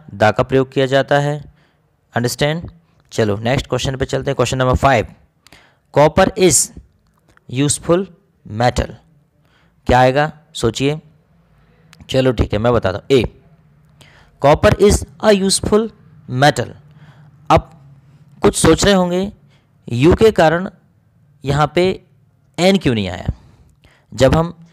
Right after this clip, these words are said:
यूज़फुल जब हिंदी में लिखते हैं तो इसका जो साउंड है वो कंसोनेंट साउंड है यू, या,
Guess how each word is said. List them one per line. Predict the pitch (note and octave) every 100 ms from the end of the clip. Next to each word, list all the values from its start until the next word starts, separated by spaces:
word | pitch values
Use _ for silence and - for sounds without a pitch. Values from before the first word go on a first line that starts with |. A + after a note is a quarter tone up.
| _ _ -
यूज़फुल | B2+ F#3 - A2 A2 - _ _ _ -
जब | B2+ B2 -
हिंदी | B2+ C#3
में | E3+
लिखते | D3+ - B2+
हैं | A2 G#2 - _ _ _ _ D3
तो | -
इसका | C3+ - F#3
जो | F3 F#3
साउंड | - B2 D3 D#3
है | A#2 G#2
वो | C#3+
कंसोनेंट | D#3 C#3 C3 C#3+ F3 E3+
साउंड | B2 G#2+ G#2+
है | G#2
यू, | C3 G3 - - _ _ _ A2
या, | C#3+ -